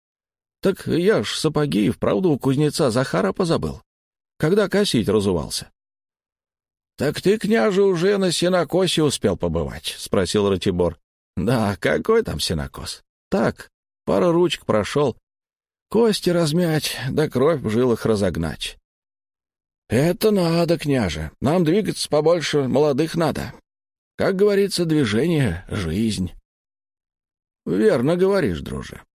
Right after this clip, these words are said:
Вот я с утречка и прогулялся до кузнеца.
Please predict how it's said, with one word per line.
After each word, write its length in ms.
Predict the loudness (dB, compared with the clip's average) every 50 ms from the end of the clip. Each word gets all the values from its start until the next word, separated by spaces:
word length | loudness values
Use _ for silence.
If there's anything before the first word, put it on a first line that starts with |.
| _ -2
Вот 200 | 0 0 0 0
я 280 | 0 0 0 0 0
с 120 | -2 -2 -2
утречка 680 | -2 0 0 0 -2 -2 -2 -4 -2 -2 0 0 0
и 100 | 0 0
прогулялся 680 | 0 0 0 0 2 2 2 2 0 0 -2 -2 -2 -2
до 100 | -2 -2
кузнеца. 560 | -2 -2 -2 -2 -4 -4 -4 -4 -4 -6